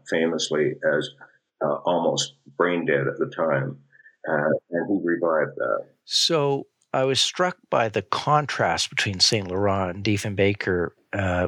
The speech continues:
Speaker 2: which you described so well in the book. What were the most important differences between the two P Ms?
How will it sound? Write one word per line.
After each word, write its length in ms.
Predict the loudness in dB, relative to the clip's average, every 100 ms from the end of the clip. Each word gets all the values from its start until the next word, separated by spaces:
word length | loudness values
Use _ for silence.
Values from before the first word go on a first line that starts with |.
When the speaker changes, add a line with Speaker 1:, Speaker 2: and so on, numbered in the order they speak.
| -2
Speaker 2:
which 240 | 0 2
you 80 | 0
described 560 | 0 0 0 0 0
so 220 | 0 2 2
well 340 | 2 0 0
in 100 | -4
the 60 | -6
book. 460 | 0 0 0 -8 -10 _ _ -4
What 240 | -2 -2
were 200 | -2 -2
the 240 | 0 0 0
most 360 | 0 0 -2
important 640 | -6 -6 2 2 2 -4
differences 760 | 0 0 0 0 0 2 0 0 0
between 420 | -2 0 0 -2
the 80 | -4
two 220 | -2 -2
P 220 | 0 0
Ms? 460 | 0 -2 0 0